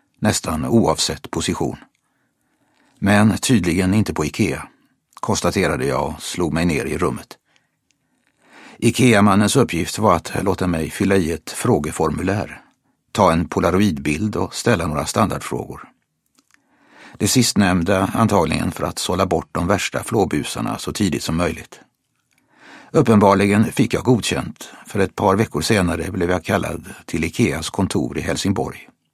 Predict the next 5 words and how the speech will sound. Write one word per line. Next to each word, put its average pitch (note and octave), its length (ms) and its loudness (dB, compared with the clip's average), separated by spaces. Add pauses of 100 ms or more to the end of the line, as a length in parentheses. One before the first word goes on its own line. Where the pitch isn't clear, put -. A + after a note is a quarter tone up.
(1120)
Jag F#2+ 140 -2
blev G#2+ 100 6
minst E2 220 2
sagt - 220 -2
förvånad. D#2 580 0